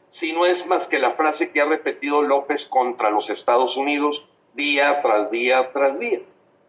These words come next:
Entonces, todo se acomoda para que Blinken o Biden agarró el teléfono y le dijo, "¿Sabes qué? Vete a hablar con estas gentes. Vete a un lugar seguro, vete a platicar, jálale las orejas".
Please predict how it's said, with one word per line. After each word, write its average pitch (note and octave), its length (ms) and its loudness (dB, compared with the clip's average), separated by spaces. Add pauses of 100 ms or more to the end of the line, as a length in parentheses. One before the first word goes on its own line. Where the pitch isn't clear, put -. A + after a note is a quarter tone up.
(600)
Entonces, - 240 -12
todo D4+ 280 2
se B3 140 0
acomoda F#3+ 640 2 (480)
para D3+ 280 4
que D3+ 120 -2
Blinken G#3+ 680 -2 (220)
o B2+ 200 2
Biden D#3+ 440 2
agarró B2 360 2
el G3 120 -4
teléfono F#3 440 2
y E3 40 0
le F3 80 4
dijo, F3 160 2
"¿Sabes A#3 260 -2
qué? A#3 360 0 (340)
Vete - 240 0
a - 20 0
hablar - 240 -2
con A3 120 0
estas - 240 -2
gentes. - 420 -6 (640)
Vete A3 220 -2
a - 20 2
un A3 80 2
lugar G#3+ 300 2
seguro, C#4 680 2 (380)
vete G#3 240 0
a - 80 -2
platicar, G3+ 640 0
jálale A3 340 2
las C#3 220 0
orejas". A3 580 0